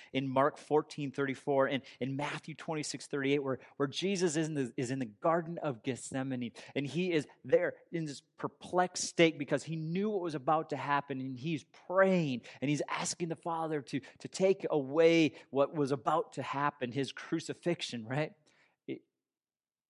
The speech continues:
he was deeply distressed. He was sweating, what Luke says, uh,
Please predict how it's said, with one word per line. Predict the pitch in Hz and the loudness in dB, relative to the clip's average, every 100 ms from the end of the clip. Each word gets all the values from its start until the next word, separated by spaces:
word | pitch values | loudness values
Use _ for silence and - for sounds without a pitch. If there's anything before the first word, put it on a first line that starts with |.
| _ _ _ _ _ _ _ _ - | _ _ _ _ _ _ _ _ -20
he | 123 131 | -12 -8
was | 131 110 | -8 -10
deeply | - 127 - - 90 | -12 -12 -12 -16 -16
distressed. | 85 - - 113 107 - | -16 -18 -18 -18 -18 -14
He | 110 | -12
was | 104 | -12
sweating, | - - 127 131 104 - - | -12 -16 -14 -12 -14 -16 -14
what | - 110 | -10 -4
Luke | 120 147 | -2 -2
says, | - 107 107 - _ | -4 -4 -4 -8 _
uh, | - | -14